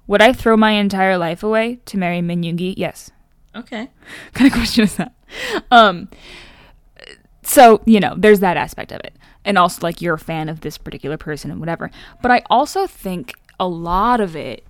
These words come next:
Speaker 1: is about wanting certain kinds of intimacy generally and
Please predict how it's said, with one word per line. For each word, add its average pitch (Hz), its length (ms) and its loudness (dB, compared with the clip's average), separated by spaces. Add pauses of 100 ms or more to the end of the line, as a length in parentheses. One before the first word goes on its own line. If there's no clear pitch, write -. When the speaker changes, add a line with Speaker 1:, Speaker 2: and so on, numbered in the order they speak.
(320)
Speaker 1:
is 202 200 -6
about 180 520 -4 (400)
wanting 202 1040 -6
certain 214 1040 -6 (280)
kinds 190 520 -8
of 180 160 -8 (140)
intimacy 185 920 -8 (360)
generally 208 920 -8 (720)
and 196 320 -2